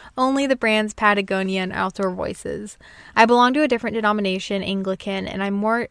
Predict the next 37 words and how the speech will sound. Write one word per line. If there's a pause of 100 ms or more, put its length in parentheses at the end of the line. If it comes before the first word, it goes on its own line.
a
chatty,
deep
thinker
rather
than
an
outdoor
go-getter.
I
just
really
struggle
to
make
Christian
friends.
It
feels
like
a
clique
I
just
can't
get
into,
and
there
is
no
room
for
diversity
on
any
level.